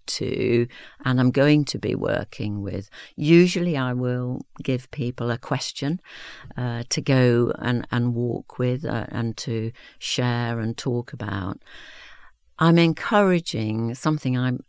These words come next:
absolutely sure, Robert, that you practice, the I, you, we. So in the courageous conversation, the side by side, if we're walking together, I'm encouraging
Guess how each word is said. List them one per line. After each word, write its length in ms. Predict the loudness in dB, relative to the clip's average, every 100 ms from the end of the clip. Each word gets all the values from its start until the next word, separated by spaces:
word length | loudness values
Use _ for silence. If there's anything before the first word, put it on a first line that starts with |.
| -2
absolutely 800 | -2 -2 -6 -6 -4 -6 -6 -6
sure, 480 | -8 -6 -4 -4
Robert, 460 | -4 -4 -4 -6 -4
that 200 | -6 -4
you 480 | -4 -2 -2 -2 -6 -10 -20 -20 -10
practice, 800 | -4 -2 -4 -4 -4 -4 -6 -12 -6
the 300 | 0 0 0
I, 260 | 2 4 4
you, 540 | 2 0 -2 -2 -4
we. 560 | -4 -2 -2 -4 -6 -12 -18 -20 -20 -8
So 260 | 0 4
in 300 | 6 8 6
the 80 | 4
courageous 640 | 0 -4 -4 -6 -8 -10 -8
conversation, 720 | -4 -4 -4 -4 -4 -2 -4
the 100 | -4
side 380 | -4 -2 -2 -2
by 200 | -4 -4
side, 420 | -6 -8 -8 -8
if 120 | -6
we're 140 | -6 -4
walking 500 | -4 -6 -6 -8 -6
together, 640 | -8 -8 -8 -6 -8 -8 -14 -20 -20 -20 -20 _ _
I'm 200 | -2 0
encouraging 1000 | 0 -2 0 2 2 -2 -2 -2 -4